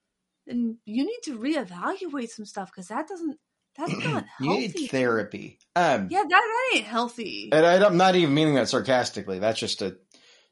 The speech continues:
Speaker 2: legitimate, like, no, like, you should see someone about that. Um,
Speaker 1: Like, like, yeah, that's just, like, it's not okay.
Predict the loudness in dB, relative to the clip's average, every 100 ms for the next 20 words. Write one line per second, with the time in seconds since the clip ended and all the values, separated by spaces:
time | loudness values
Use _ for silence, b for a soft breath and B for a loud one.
0 | _ -8 -4 -2 0 0 -2 -4 -6 -4
1 | -2 -2 -2 -4 -8 -10 -12 -12 -12 -14
2 | -14 -14 -8 -8 -8 _ _ -2 0 0
3 | -4 -10 -16 -16 -8 -6 -4 -2 0 0
4 | -4 -6 -12 -14 -18 -6 -2 -2 -4 -8
5 | -8 -4 -2 -2 -2 -6 -6 -8 -10